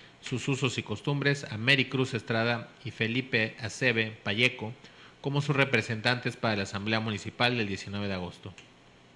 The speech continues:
Por otra parte, si bien es cierto que en la convocatoria se estableció que para ser designadas como representantes es requisito haber desempeñado con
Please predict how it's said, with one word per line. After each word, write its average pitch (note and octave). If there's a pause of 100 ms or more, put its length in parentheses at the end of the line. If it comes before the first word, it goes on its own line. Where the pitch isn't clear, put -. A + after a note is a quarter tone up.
(1080)
Por C3+
otra D3+
parte, A#2+
si A#2
bien A#2
es B2+
cierto C#3
que A#2
en A2
la G#2+
convocatoria A2+
se B2+
estableció A#2
que A2
para G2
ser B2
designadas A#2+
como G#2
representantes A2+ (640)
es C3
requisito C#3+
haber A#2+
desempeñado A2+
con G2